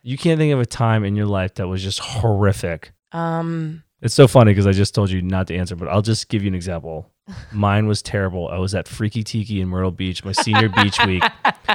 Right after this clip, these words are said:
Speaker 1: And somehow I got up on stage. I was one of three contestants to do, like, a reverse strip where you have, like, you start with all your clothes on and you go down into your underwear or whatever.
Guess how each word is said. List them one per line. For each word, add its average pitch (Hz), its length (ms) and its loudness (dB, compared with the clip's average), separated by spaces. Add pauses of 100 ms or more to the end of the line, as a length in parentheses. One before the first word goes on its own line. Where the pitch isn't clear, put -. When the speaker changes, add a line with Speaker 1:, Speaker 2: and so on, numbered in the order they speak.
(240)
Speaker 1:
And 113 140 -4
somehow 113 640 4 (400)
I 107 100 0
got 110 220 6
up 104 120 0
on 101 140 0
stage. 101 380 -2
I - 20 0
was 95 140 -2
one 107 160 -2
of 98 120 -2
three 113 360 -2
contestants 101 640 -2
to 101 40 -10
do, 98 160 -6
like, 95 160 -4
a 101 60 -6
reverse 90 360 -4
strip - 380 -6
where 82 80 -12
you 85 200 -8
have, 90 100 -4
like, 85 200 -10
you 107 100 -2
start 104 260 0
with 98 100 -4
all 101 80 0
your 95 80 -2
clothes 98 280 -4
on 101 180 -2
and 90 120 -6
you 85 60 -10
go 90 180 -8
down 85 260 -6
into 82 180 -14
your 82 260 -12
underwear 85 360 -8
or 65 40 -10
whatever. 65 340 -12